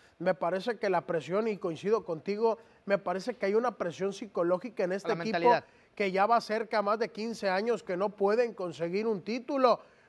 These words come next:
Speaker 1: con una generación que tampoco es una mala generación, con Aaron Judge, con Giancarlo Stanton, con Juan Soto, esta vez que se le suma. Y lo de los Dodgers, con, yo no los veo campeón, ¿eh? A Dodgers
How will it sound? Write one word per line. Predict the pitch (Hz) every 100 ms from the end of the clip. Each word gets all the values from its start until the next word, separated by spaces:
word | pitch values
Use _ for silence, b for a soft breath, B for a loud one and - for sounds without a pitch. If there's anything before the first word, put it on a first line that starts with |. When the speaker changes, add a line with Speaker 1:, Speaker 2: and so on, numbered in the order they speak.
| _
Speaker 1:
con | 202 196 202
una | 233 262
generación | 240 220 202 185 170 180 208 226 262 277 b b b _ _
que | 208
tampoco | 202 208 190 165 233 240 254 233
es | 233 233
una | 240 226
mala | 208 233 226
generación, | 202 190 180 160 190 196 180
con | 185 196
Aaron | 208 175
Judge, | 170 196 220
con | - 190
Giancarlo | 170 156 190 196
Stanton, | 165 156 143 185 208 - 208
con | 170 160
Juan | - 196 190
Soto, | - 185 196 208 B B B B
esta | 180 196 196
vez | 180 202
que | 208
se | 160 160
le | 160
suma. | - 196 226 247 - b b b
Y | -
lo | 170 185
de | 180 175 175 175 175 180 180
los | 175 156
Dodgers, | 180 226 262 269 -
con, | - 190 170 170 156 175
yo | 160 220
no | 277
los | 185
veo | 208 233
campeón, | 185 143 190 180
¿eh? | 180 190
A | 170
Dodgers | 180 240 262 262